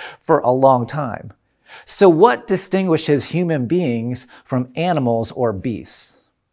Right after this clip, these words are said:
When God places humanity in the garden, God makes it loaded with potential.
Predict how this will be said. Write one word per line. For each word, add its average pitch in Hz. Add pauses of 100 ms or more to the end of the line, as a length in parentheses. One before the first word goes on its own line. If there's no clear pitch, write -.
(540)
When 151
God 208
places 165 (140)
humanity 160
in 151
the 131
garden, 101 (420)
God 165
makes 185
it 127
loaded 170
with 139
potential. -